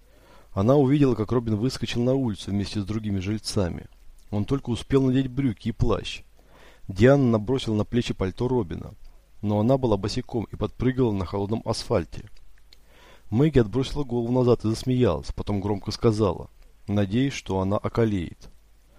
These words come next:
Она пошла вперед и, только пройдя несколько улиц, задрожала и почувствовала, что ее лоб покрылся испариной. Господи, она же могла его убить. Она могла убить всех жителей дома. Только сейчас до нее начало доходить, что она сотворила,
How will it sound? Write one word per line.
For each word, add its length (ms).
Она 220
пошла 300
вперед 420
и, 80
только 240
пройдя 360
несколько 380
улиц, 520
задрожала 640
и 40
почувствовала, 680
что 180
ее 140
лоб 160
покрылся 440
испариной. 540
Господи, 580
она 240
же 120
могла 280
его 280
убить. 360
Она 160
могла 260
убить 260
всех 320
жителей 300
дома. 380
Только 200
сейчас 380
до 140
нее 180
начало 400
доходить, 480
что 220
она 100
сотворила, 640